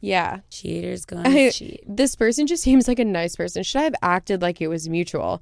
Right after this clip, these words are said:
Speaker 2: Absolutely
Speaker 1: No,
Speaker 2: not.
Speaker 1: you don't have to act like anything. To protect who?
Speaker 2: Absolutely not.
Speaker 1: To protect her ego?
Speaker 2: 'Cause she wasn't protecting you, buddy.
Speaker 1: Yeah,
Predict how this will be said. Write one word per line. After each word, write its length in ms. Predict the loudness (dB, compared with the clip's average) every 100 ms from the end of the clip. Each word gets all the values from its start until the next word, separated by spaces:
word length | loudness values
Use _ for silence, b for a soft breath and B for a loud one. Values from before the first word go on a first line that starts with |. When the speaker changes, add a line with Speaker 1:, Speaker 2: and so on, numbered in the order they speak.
| -4
Speaker 2:
Absolutely 380 | -4 0 2 4
Speaker 1:
No, 260 | 4 2
Speaker 2:
not. 220 | -2 0
Speaker 1:
you 60 | 4
don't 80 | 4
have 180 | 2 0
to 60 |
act 260 | 2 2 2
like 160 | 2
anything. 400 | 2 2 0 -2
To 140 | -2 -2
protect 480 | 0 2 0 0 2
who? 80 |
Speaker 2:
Absolutely 580 | 2 2 0 -2 -4 -4
not. 380 | -4 -4 -6 -4
Speaker 1:
To 120 | -2
protect 500 | 0 0 2 0 0
her 180 | 0 0
ego? 340 | 0 0 2
Speaker 2:
'Cause 160 | 4 2
she 120 | 2
wasn't 340 | 4 4 2 -2
protecting 560 | 0 0 0 0 0
you, 240 | 2 2 2
buddy. 560 | 4 6 6 2 -4 _
Speaker 1:
Yeah, 440 | 0 4 6 4